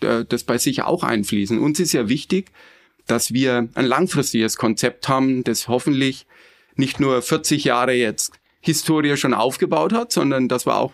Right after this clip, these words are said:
weitere zwanzig, dreißig Jahre so eine Veranstaltung bieten können. Wir sind die größte radtouristische Veranstaltung inzwischen in Deutschland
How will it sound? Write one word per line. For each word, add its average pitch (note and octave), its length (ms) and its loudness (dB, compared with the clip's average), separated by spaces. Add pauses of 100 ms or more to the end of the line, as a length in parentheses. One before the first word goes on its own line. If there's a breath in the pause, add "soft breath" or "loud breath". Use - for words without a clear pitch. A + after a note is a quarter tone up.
(300)
weitere C3+ 360 0
zwanzig, B2 420 -2
dreißig A2+ 420 0
Jahre G#2 280 0
so A#2+ 140 -2
eine G#2+ 40 -2
Veranstaltung G#2+ 760 0 (580 soft breath)
bieten A#2 240 -2
können. G2+ 280 0
Wir G#2+ 100 0
sind C3 360 -2 (500 soft breath)
die A#2 100 -2
größte C#3 460 0
radtouristische D#3 680 0
Veranstaltung C#3+ 680 0
inzwischen C#3+ 340 -2
in C3+ 140 2
Deutschland C#3+ 680 0